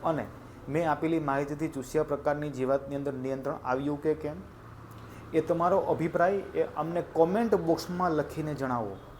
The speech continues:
અને આ માહિતી જો તમને યોગ્ય લાગી હોય તો તમે તમારા અન્ય ખેડૂત મિત્રો સુધી શેર કરો, જેથી કરીને કોઈ ખેડૂતે વાવેલા મગ અને અડદના પાકને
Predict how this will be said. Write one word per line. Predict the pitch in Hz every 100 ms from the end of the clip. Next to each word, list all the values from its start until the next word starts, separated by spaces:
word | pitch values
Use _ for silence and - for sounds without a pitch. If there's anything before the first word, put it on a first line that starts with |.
| - - - - -
અને | 139 143
આ | - 151 240
માહિતી | 170 147 139 139
જો | 135 135
તમને | 135 131 127
યોગ્ય | 120 123 123 139
લાગી | 131 131
હોય | 131 123 165 - - - -
તો | 131
તમે | 131 131 131
તમારા | 131 127 127 - -
અન્ય | 175 185 190
ખેડૂત | - 160 160 156
મિત્રો | 147 143
સુધી | 139 139 139
શેર | 131 143 143
કરો, | - 151 226 - - - - - 127
જેથી | 131 147 190
કરીને | 190 165 123 101 - - - -
કોઈ | 147 175 196
ખેડૂતે | 196 - 156 160 160 175
વાવેલા | 135 139 147 156 170
મગ | 175 139 151 175 165
અને | 151 143
અડદના | - 143 143 147 156
પાકને | 156 - 143 139 147 120